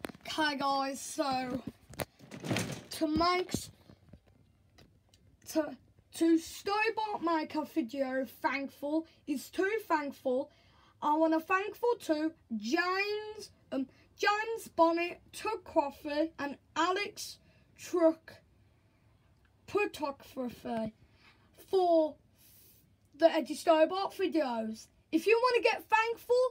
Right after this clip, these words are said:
just make some Eddie Stobart videos that are thankful to you. So, guys, thank you for watching this video.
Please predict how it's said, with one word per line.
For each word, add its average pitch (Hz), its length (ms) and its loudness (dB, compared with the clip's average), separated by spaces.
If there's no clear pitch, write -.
just - 300 0
make 330 360 0
some 359 240 -4
Eddie 320 220 2
Stobart 277 600 -4
videos 285 520 -4
that 302 220 0
are 294 200 4
thankful 320 640 -4
to - 160 -10
you. 220 260 -4
So, 381 400 0
guys, 359 600 -2
thank 320 500 -4
you 311 460 0
for 262 500 -2
watching 269 520 -6
this 262 200 -8
video. 254 680 -6